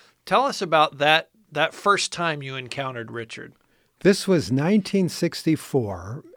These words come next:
Speaker 2: and we were, uh, five of us, five of us O Mers. I was twenty-six years of age, and I think the others were younger, except for one man by the name of Ray.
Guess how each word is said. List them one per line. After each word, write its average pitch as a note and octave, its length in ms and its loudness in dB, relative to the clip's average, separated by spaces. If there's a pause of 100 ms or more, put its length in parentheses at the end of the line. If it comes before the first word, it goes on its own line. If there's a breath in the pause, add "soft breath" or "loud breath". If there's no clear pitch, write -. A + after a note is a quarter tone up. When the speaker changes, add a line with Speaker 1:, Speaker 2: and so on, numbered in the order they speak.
Speaker 2:
and C3 300 0
we D#3+ 220 2
were, D#3 480 -2
uh, D#4 560 -16 (180)
five F#3 440 4
of C#3 120 6
us, A#2 160 -2
five F#3+ 300 2
of F#3+ 120 2
us D3+ 240 0
O E3 280 2
Mers. B2 580 -6 (560 loud breath)
I F#3+ 220 2
was G#3+ 240 4
twenty-six - 680 -2
years D#3 220 -2
of B2+ 120 -4
age, A#2 340 -4
and C3+ 160 -6
I C3+ 100 -2
think F#3+ 300 -2
the D#3 160 0
others D#3+ 380 -2
were C3 240 -2
younger, D3 420 -2
except E3+ 380 -2
for C#3+ 160 0
one D3 340 0
man A#2+ 280 -6
by A2+ 120 -6
the A2+ 80 -6
name C#3 180 -2
of B2 180 -4
Ray. B2 560 -4